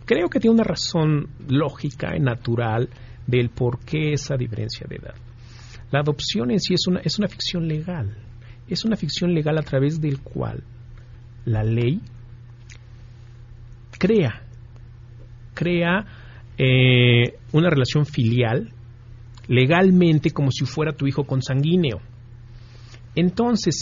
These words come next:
si lo que se pretende es que creemos esa ficción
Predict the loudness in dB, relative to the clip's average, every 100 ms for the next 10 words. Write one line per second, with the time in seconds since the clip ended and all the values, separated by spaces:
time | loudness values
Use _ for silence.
0 | -2 2 2 2 -4 0 0 2 2 2
1 | 2 4 2 0 -12 -18 -20 -20 -20 -4
2 | -2 2 4 4 0 0 0 -2 -4 0
3 | 2 2 0